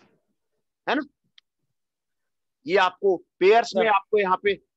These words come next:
Speaker 1: डि-, describing words दिया हुआ है। Identify them, say them aloud and make a list in the space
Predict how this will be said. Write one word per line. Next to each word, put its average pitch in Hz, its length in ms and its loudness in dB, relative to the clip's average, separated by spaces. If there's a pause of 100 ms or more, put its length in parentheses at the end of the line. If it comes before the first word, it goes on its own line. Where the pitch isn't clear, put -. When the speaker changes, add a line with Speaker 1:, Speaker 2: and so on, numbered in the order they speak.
(120)
Speaker 1:
डि-, 147 560 -10
describing 185 560 -6
words 180 160 0
दिया 139 200 -4
हुआ 113 180 -4
है। - 40 -8 (360)
Identify 208 540 -2
them, 220 280 -2 (280)
say 214 160 4
them 208 220 -2 (180)
aloud 220 300 2 (480)
and 175 140 -4
make 214 340 0
a 185 40 -10
list 214 320 -8
in 190 40 -8
the 185 120 -6
space 196 300 -6